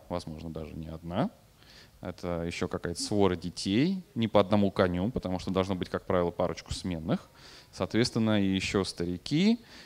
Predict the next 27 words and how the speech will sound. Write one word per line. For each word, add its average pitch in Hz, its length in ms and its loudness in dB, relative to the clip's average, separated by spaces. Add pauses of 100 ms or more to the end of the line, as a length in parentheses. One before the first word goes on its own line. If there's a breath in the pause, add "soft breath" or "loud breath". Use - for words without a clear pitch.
И, 120 360 4
соответственно, 107 440 -2
эти 104 120 -6
тридцать 107 300 -4
человек 135 320 0
превращаются, 110 720 0
ну, 110 220 2
в - 40 -16
сто - 160 -6
двадцать. - 680 -8 (1400)
Плюс-минус. 90 760 -6 (560 soft breath)
И 117 200 0
вся 104 260 -2
вот 85 140 -6
эта 92 220 -4
орда 135 260 2
на 139 100 0
протяжении 101 480 -2
века 98 180 -2
с - 100 -8
небольшим 101 440 0
проходит 151 400 -4
на 101 80 -4
территории 110 380 0
современной 92 520 -2
Южной 87 320 -6
Европы. 80 520 -8